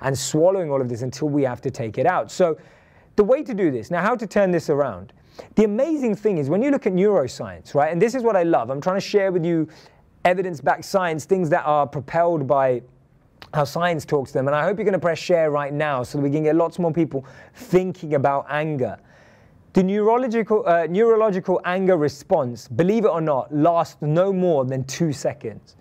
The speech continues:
right? When you experience anger, in terms of neurology, in terms of your brain, it's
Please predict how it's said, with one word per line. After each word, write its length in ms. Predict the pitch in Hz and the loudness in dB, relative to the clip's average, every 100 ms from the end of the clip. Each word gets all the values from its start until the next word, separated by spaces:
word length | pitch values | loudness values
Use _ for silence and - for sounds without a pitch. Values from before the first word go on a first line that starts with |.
| _ _ - | _ _ 0
right? 160 | 151 | 0
When 160 | 175 170 | 2 2
you 160 | 202 | 4
experience 420 | 262 208 247 233 - | 2 0 -2 -2 -2
anger, 460 | 180 202 160 107 - _ _ _ _ _ - - | -2 -2 -2 -4 -8 _ _ _ _ _ -16 -2
in 160 | 170 170 | 0 2
terms 420 | 202 208 220 208 | 2 2 2 2
of 140 | 214 | 2
neurology, 720 | 175 175 190 208 196 123 120 - _ _ - | 2 2 2 2 0 -4 -12 -18 _ _ -4
in 140 | 151 | 0
terms 260 | 143 190 180 | 2 2 0
of 100 | 196 | 0
your 100 | 180 | 0
brain, 520 | 165 214 180 117 98 _ _ _ _ _ _ | 2 2 0 -4 -14 _ _ _ _ _ _
it's 220 | 160 139 | -2 -2